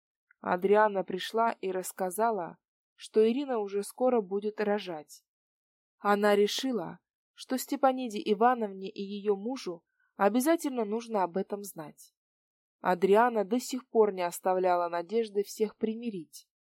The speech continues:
В этом она пошла в свою мать. Даже Степанида Ивановна теперь признала это. Может быть, и не стоило разделять их. Может,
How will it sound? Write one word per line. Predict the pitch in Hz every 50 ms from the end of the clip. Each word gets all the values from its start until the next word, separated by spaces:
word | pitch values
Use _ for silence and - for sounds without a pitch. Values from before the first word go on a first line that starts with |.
| _ _ _ _ _ _ _ _
В | 214
этом | 247 285 - 294 240 208
она | 190 180 175 175
пошла | - - 175 - - - 226 233
в | - _ -
свою | - 185 185 180 190 214 214
мать. | 185 170 160 147 - _ - _ _ _ _ _ _ _ _ _ _ _ _ _ _ _
Даже | - - 196 196 190 190
Степанида | 196 - - 208 - - 190 190 196 196 180 196
Ивановна | 175 - 196 190 175 190 185 180 175 170 160 156 156 165 165 - _ _ _ _ _
теперь | - - - - 208 220 226 - _ _ _ _
признала | _ 214 208 196 185 175 175 175 180 180 - -
это. | - 170 - _ _ 180 175 _ _ _ _ _ _ _ _ _ _ _ _ _ _ _ _ _ _ _ _
Может | - 233 269 311 311 285 294 262 233
быть, | 226 220 262 269 269 247 - - - - - _
и | - 214 220
не | 220 233
стоило | 220 - - - 302 302 254 202 175 170
разделять | 165 175 175 165 170 175 165 165 156 156 - -
их. | - - - - - _ _ _ _ _ _ _ _ _ -
Может, | 208 220 247 247 240 247 240 226 - - - _